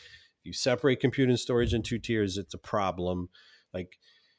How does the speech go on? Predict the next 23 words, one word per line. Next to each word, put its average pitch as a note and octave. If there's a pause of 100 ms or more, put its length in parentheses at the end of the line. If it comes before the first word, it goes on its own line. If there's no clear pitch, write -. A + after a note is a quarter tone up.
(240)
you A#2
haven't, B2
you B2
can't D3+
pre-aggregate B2
the C#3+
results A2
'cause G2
it's G2
some G#2+
kind G2+
of F#2+
ad G2
hoc G2
query G2
or F2
something F#2
like F2
that. F2+
And, A2
and G#2+
it's G#2
just G#2